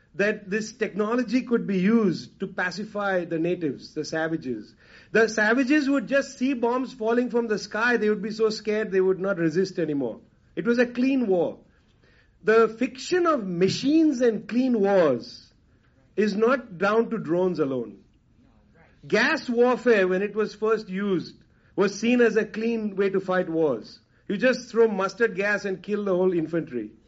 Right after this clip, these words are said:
Imagine that. Nuclear bombs were seen as a quick war.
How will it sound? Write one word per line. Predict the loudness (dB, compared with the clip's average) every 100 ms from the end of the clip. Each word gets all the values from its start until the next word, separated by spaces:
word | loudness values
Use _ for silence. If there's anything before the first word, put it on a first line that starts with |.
| _ _ _ _ _
Imagine | -6 -2 -2 -2 -4
that. | -6 -12 _ _ _ _ _ _ _ -2
Nuclear | 2 2 4 2 2
bombs | 2 4 4 4 2
were | -2
seen | -2 -2 2 2
as | 2 0
a | -2
quick | -4 -8 -4
war. | -2 -2 -4